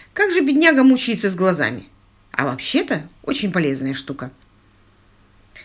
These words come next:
"Саг и я осмотрели двор", продолжал Паркер. "Никаких следов". "Интересно. А как насчет крыши?" "Мы ее не осматривали". "Ничего, пойдем завтра.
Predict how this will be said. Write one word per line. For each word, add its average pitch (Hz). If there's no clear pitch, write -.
"Саг 247
и -
я 247
осмотрели 269
двор", 147
продолжал 147
Паркер. 131
"Никаких 262
следов". 156
"Интересно. 214
А 170
как 170
насчет 170
крыши?" 147
"Мы 190
ее 180
не 247
осматривали". 214
"Ничего, 180
пойдем 180
завтра. 143